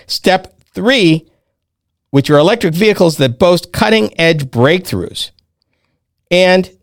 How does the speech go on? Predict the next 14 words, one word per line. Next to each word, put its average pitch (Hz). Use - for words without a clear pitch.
they 185
said 139
this, 107
"We're 339
determined 247
to 147
be 156
the 143
world 139
leader 123
in 110
batteries." 104
We're 160
not, 160